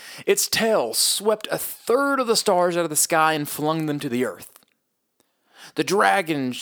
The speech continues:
stood in front of the woman who was about to give birth so that it might devour her child the moment he was born.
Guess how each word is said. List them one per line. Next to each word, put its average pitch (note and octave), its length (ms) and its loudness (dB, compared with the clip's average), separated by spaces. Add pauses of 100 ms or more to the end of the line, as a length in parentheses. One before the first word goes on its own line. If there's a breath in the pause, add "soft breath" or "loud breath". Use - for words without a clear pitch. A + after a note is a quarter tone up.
(140)
stood G#3+ 340 4
in G3+ 140 -2
front F3 200 0
of E3 60 2
the D3+ 60 0
woman A2+ 420 -2
who D#3 140 -2
was F3+ 120 2
about F3 360 0
to F3+ 80 -4
give D#3 280 0
birth A2+ 300 0 (160 loud breath)
so F3+ 220 2
that E3+ 100 4
it D3 100 -4
might E3+ 320 0
devour D#3+ 600 2
her E3+ 100 0
child C#3+ 600 2
the A#2+ 80 2
moment D3 600 0
he D#3 460 -6
was C3 220 -4
born. A2 580 -4